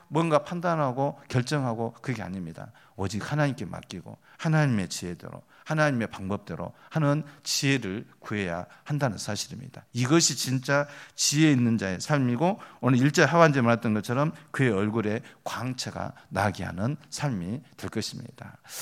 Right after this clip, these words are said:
우리는 살다 보면 여러 가지 상황들 만납니다. 그래서 때로는 그 상황들 때문에 우리의 마음이 괴롭기도 하고 우리 얼굴이 찌그러들기도 합니다.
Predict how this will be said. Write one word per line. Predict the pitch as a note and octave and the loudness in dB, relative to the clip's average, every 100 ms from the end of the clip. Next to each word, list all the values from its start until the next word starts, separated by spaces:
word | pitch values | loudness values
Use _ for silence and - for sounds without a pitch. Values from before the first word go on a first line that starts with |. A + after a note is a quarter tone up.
| - - - | -10 -12 -6
우리는 | A2+ B2 A#2 A#2 A#2+ G#2+ - | -2 2 2 2 2 0 -4
살다 | D3 C3 A2+ | -4 0 0
보면 | F#2+ F#2+ G#2 G2+ F#2+ | 0 0 0 0 -2
여러 | - G2 | -6 -6
가지 | - D#3+ | -2 0
상황들 | C#3 D3+ D#3+ D#3 A2 F#2 A#2 - | -2 -2 -2 -2 -4 -6 -8 -12
만납니다. | - F2 F2+ F#2+ D#2+ D#2 - | -12 -6 -4 -4 -6 -10 -12
그래서 | - B2 A2+ C#3+ C3+ A#2+ _ _ _ _ _ _ - - _ | -6 -4 -2 0 -2 -4 _ _ _ _ _ _ -10 -10 _
때로는 | - A#2 A2+ A#2 A#2+ A2 - - | -6 -4 0 0 0 -4 -14 -10
그 | G#2+ | -8
상황들 | - D#3+ E3+ E3 C#3 | -4 0 2 2 0
때문에 | D3 D3 D3 D3 D#3 - - - | 0 2 2 2 0 -6 -20 -8
우리의 | C3 D#3 D3 | 2 6 6
마음이 | G2+ G#2+ B2 B2 | 4 2 0 0
괴롭기도 | - A2+ B2 - F#2+ | -2 -6 -6 -8 -8
하고 | G#2 B2+ D3 - - | -6 -6 -8 -10 -8
우리 | A2+ | 0
얼굴이 | G2+ G#2+ A#2 G#2+ A2 D#3 - _ | 2 2 2 -2 -2 -6 -12 _
찌그러들기도 | - F3+ F3+ - F3+ G2 - C#2+ | -8 -4 -2 -4 -6 -10 -10 -12
합니다. | - - C3+ B2+ - | -10 -8 -8 -10 -16